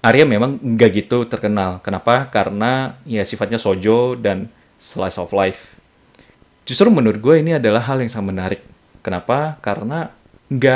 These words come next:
ada loh yang bisa membuat shoujo itu semenarik sekarang. Dalam artian tuh begini, yang gua tahu biasanya cerita shoujo itu pasti tentang perempuan cinta, perempuan cinta, perempuan cinta. Atau enggak, perempuan cowok ganteng cinta, perempuan cowok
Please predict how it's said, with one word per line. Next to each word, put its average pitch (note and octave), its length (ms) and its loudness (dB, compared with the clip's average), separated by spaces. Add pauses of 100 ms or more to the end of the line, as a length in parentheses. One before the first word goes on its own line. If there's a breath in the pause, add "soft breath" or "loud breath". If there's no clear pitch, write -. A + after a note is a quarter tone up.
(120)
ada E3+ 80 -2
loh A#2+ 220 -2
yang F#2+ 260 -6 (560 soft breath)
bisa D3 400 -4
membuat G#2+ 560 -2
shoujo G#2+ 560 -6
itu D3 560 -4 (240)
semenarik C3+ 1160 -2 (260)
sekarang. A2+ 480 2 (640)
Dalam G#2+ 380 2
artian C3 260 -4
tuh C#3+ 80 -2
begini, A2 240 -4 (880 soft breath)
yang C3+ 320 2
gua C3+ 160 4
tahu C#3+ 320 0
biasanya B2 320 -4
cerita A#2 320 -4
shoujo A2 240 -4
itu B2+ 240 -6
pasti G#2+ 240 -4
tentang A#2 320 -6
perempuan G2 560 -2
cinta, F#2 320 -10
perempuan G2 400 -6
cinta, F#2+ 240 -10
perempuan G2 400 -8
cinta. - 400 -14
Atau G#2+ 240 0
enggak, D3 480 2
perempuan B2 640 2
cowok A2 160 2
ganteng G#2 400 -4
cinta, G#2+ 320 -8
perempuan A2+ 560 -6
cowok G2 160 -2